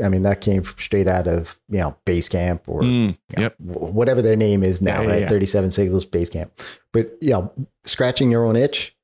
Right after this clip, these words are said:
Speaker 1: right? Building a product out of that because you know you really understand who your customer is,
Speaker 2: Mm-hmm.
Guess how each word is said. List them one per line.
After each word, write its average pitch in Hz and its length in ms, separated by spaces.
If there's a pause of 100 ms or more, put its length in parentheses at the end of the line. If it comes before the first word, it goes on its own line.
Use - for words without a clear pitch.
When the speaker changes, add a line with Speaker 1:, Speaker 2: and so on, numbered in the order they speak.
(140)
Speaker 1:
right? - 200 (440)
Building 117 280
a 101 60
product 107 380
out 98 140
of 92 80
that 104 260
because 95 320
you 95 60
know 98 560
you 98 180
really 110 480
understand 104 540
who 98 100
your 95 160
customer 117 480
is, 107 320
Speaker 2:
Mm-hmm. - 80